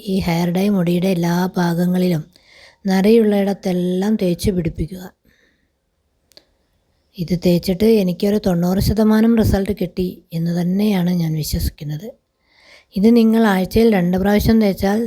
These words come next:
നിങ്ങളുടെ മുടിക്ക് നല്ല കറുപ്പുണ്ടാകും. ഇത് കീ-, നാച്ചുറൽ ആയതുകൊണ്ട് കൂടുതൽ തേച്ചാലും കുഴപ്പമില്ല. മുഖത്തൊന്നും ആയാൽ ഒരു കുഴപ്പവുമില്ല,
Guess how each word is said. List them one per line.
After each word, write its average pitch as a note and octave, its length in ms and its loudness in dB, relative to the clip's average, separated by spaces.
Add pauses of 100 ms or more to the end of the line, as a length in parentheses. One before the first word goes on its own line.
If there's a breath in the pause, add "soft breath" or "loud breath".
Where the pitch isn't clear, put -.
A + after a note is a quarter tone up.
(100)
നിങ്ങളുടെ F#3 320 0 (100)
മുടിക്ക് F3+ 360 -2
നല്ല E3+ 320 0
കറുപ്പുണ്ടാകും. D#3 680 -6 (1400)
ഇത് F#3+ 120 -2 (120)
കീ-, E3+ 400 0
നാച്ചുറൽ F3+ 540 2
ആയതുകൊണ്ട് G#3+ 460 4 (1700)
കൂടുതൽ G3 300 4 (100)
തേച്ചാലും G3 500 2
കുഴപ്പമില്ല. E3+ 580 0
മുഖത്തൊന്നും F#3+ 580 0 (100)
ആയാൽ F3 220 0 (100)
ഒരു G3 180 2
കുഴപ്പവുമില്ല, E3 680 -2